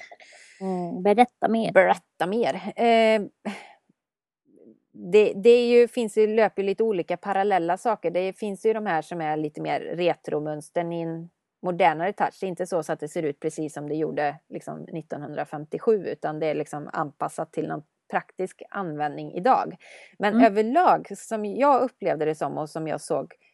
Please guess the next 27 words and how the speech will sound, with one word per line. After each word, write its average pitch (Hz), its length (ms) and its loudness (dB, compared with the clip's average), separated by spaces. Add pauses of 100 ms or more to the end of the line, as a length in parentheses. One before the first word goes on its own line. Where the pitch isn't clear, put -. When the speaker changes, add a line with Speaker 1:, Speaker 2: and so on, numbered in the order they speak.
(280)
Speaker 2:
både 156 500 4
textilier, 208 840 0
på, 139 160 -6
på 131 140 -10
porslin, 196 680 -4
på - 120 -16
mattor, 202 680 -2
på 190 160 -8
många 190 260 -2
material, 156 420 0
det 190 60 0
är 185 120 4
de 170 140 -4
här, 151 320 2
eh, 151 60 -4 (500)
etnomönstren, 156 1200 -2 (100)
de 175 140 -2
här 160 240 0 (240)
med 165 200 0
influenser 165 760 -2
från 151 480 -4 (280)
Afrika - 640 -4
till - 120 -10
exempel. - 520 -10 (140)
Speaker 1:
Ja, 196 280 0
Speaker 2:
Eh, 160 140 8
Speaker 1:
precis. - 160 4